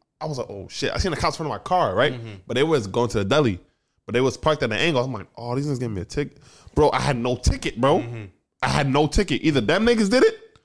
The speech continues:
Speaker 1: or whatever. Nigga, I drove everybody home.
Speaker 2: Mm-hmm.
Speaker 1: Nigga, I parked in front of my crib all nice and dandy.
Speaker 2: Mm-hmm.
Speaker 1: I woke up, my mom was like, "You got a ticket."
Speaker 2: Oh.
Speaker 1: And I was like, "For what?"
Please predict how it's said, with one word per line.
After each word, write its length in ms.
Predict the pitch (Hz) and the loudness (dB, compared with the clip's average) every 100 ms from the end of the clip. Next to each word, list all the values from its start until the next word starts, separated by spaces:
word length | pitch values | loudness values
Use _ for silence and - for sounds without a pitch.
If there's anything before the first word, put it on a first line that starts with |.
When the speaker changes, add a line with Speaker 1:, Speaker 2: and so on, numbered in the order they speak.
| _ _ _ _ | _ _ _ _
Speaker 1:
or 160 | - 113 | 0 2
whatever. 480 | 160 180 135 95 - - | 4 4 2 -2 -8 -12
Nigga, 340 | 110 120 107 - | -4 -2 0 0
I 120 | 127 | 0
drove 220 | 127 139 | 2 2
everybody 300 | 143 147 156 | 2 2 2
home. 360 | 156 185 196 233 131 | 4 2 0 -4 -6
Speaker 2:
Mm-hmm. 600 | 123 110 - _ _ 107 | -10 -14 -20 _ _ -6
Speaker 1:
Nigga, 200 | 104 117 | -2 0
I 120 | 107 117 | 0 0
parked 580 | - 156 190 - 175 - | 2 2 2 0 -2 0
in 80 | |
front 160 | 143 175 | 0 0
of 60 | 170 | 2
my 120 | 156 | -2
crib 300 | - 185 180 | 0 0 2
all 160 | 156 165 | 2 2
nice 280 | 165 175 | 0 -2
and 100 | 175 | -4
dandy. 400 | 165 175 196 220 269 | -4 -4 -6 -8 -8
Speaker 2:
Mm-hmm. 200 | 135 120 107 _ _ _ _ | -12 -12 -16 _ _ _ _
Speaker 1:
I 40 | |
woke 160 | 113 123 | -4 0
up, 40 | 139 | 0
my 60 | |
mom 160 | 139 139 | 0 0
was 60 | |
like, 120 | 120 117 | -2 0
"You 80 | |
got 140 | 143 104 | 0 -2
a 40 | |
ticket." 400 | - 160 110 - - | 0 0 -2 -10 -12
Speaker 2:
Oh. 720 | 151 131 127 113 107 95 80 | -10 -8 -6 -6 -8 -10 -10
Speaker 1:
And 100 | 127 | -2
I 40 | 147 | -2
was 220 | 147 127 | 0 0
like, 160 | 123 101 98 98 | -2 -2 -10 -10
"For 160 | - 107 | -4 -2
what?" 500 | 165 180 - - | 0 0 -2 -16